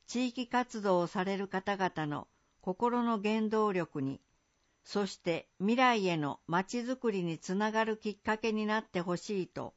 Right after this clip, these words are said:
思っています。プレ事業の紹介、二件あります。一、稲川リンクプレ事業。ロゴマークを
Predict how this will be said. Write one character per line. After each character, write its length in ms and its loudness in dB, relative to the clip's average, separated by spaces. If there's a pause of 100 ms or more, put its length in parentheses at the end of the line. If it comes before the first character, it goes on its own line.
思 220 -2
っ 80 -8
て 180 -6
い 100 -2
ま 200 -2
す。 260 -20 (1600)
プ 80 4
レ 160 8
事 160 4
業 240 8
の 160 4
紹 280 2
介、 360 2 (180)
二 160 6
件 340 8
あ 60 10
り 140 8
ま 160 6
す。 260 -14 (600)
一、 440 -2 (460)
稲 260 8
川 280 10
リ 180 6
ン 80 6
ク 380 0
プ 80 4
レ 160 8
事 160 2
業。 320 4 (1040)
ロ 160 8
ゴ 160 8
マ 180 12
ー 60 8
ク 240 4
を 160 4